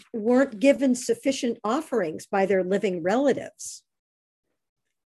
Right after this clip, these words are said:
That's the understanding in the Chinese and the Vietnamese traditions,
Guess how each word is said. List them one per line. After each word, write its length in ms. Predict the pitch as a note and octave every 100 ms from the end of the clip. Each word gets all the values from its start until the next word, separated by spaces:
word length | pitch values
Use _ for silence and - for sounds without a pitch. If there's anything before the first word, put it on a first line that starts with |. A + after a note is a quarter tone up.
| _
That's 320 | G3+ G#3 G#3 -
the 140 | F#3+
understanding 680 | F3+ F3+ - F#3+ F#3+ F3+ E3+
in 80 |
the 80 | E3+
Chinese 500 | E3+ F#3 F3 F3 F3
and 160 | F3 E3
the 60 |
Vietnamese 640 | D3+ F3 - E3+ F3 C4+ C4+
traditions, 560 | G3 E3+ D#3+ F#3 E3+